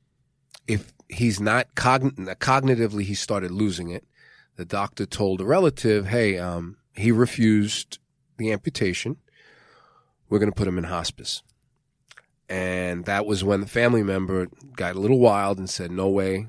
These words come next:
take off his foot." Um, woke him up somehow. And, you know, moral of the story, from not heeding to medical advice,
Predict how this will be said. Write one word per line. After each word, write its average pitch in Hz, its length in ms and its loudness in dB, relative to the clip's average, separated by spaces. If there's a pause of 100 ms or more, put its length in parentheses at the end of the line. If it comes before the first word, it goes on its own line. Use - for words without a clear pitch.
(120)
take 92 280 -6
off 92 160 -6
his - 160 -8
foot." - 260 -8 (800)
Um, 85 640 -6 (840)
woke 107 280 6
him 110 120 4
up 107 240 0
somehow. 95 580 -2 (760)
And, 92 520 -6
you 127 80 4
know, 110 200 4
moral 117 400 8
of 120 60 2
the 113 60 0
story, 123 720 4 (260)
from 98 960 -2
not 113 320 0
heeding 113 460 0
to 107 360 -2
medical 104 480 2
advice, 120 760 2